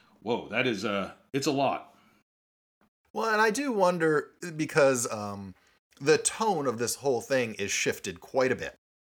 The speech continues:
Speaker 1: Yeah.
Speaker 2: Um, intentionally so.
Speaker 1: Yes.
Speaker 2: Um, th-, this clearly to me is going,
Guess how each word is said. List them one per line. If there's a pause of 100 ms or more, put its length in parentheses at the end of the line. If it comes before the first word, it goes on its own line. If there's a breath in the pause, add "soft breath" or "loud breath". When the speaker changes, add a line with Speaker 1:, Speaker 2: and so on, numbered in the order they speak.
(120)
Speaker 1:
Yeah.
Speaker 2:
Um,
intentionally
so. (340)
Speaker 1:
Yes.
Speaker 2:
Um, (360)
th-,
this
clearly
to
me
is
going,